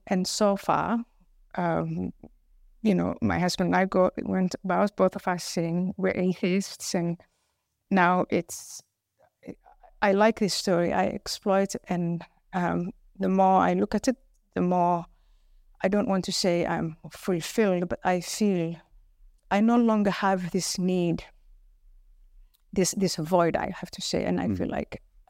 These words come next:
Speaker 1: I'm, I'm going somewhere.
Speaker 2: Elizabeth, be interested in your thoughts on what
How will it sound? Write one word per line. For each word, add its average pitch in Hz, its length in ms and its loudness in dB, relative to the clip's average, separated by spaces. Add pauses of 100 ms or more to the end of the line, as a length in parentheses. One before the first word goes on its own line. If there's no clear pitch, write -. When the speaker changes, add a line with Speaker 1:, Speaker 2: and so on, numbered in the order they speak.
(380)
Speaker 1:
I'm, 196 260 2
I'm 190 180 0
going 185 360 2
somewhere. 160 580 -4 (2250)
Speaker 2:
Elizabeth, 110 560 -4 (160)
be 120 80 -2
interested 113 320 -4
in 104 80 -2
your 101 160 0
thoughts 98 400 -4
on 90 320 -6 (400)
what 87 180 -6